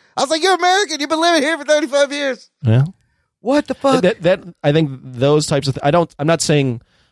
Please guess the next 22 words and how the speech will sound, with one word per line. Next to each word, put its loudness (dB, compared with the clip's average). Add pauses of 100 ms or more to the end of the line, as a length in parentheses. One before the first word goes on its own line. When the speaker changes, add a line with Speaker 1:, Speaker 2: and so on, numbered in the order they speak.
(180)
Speaker 2:
a -2
non-Asian 2
director 2
wouldn't 4
have -8
been 0
able 4
to 4
figure 0
that 4
out 4
and -4
put 0
those 2
in 2
there, 2
but 2
I 2
think -4
it -8
helped -6
that -2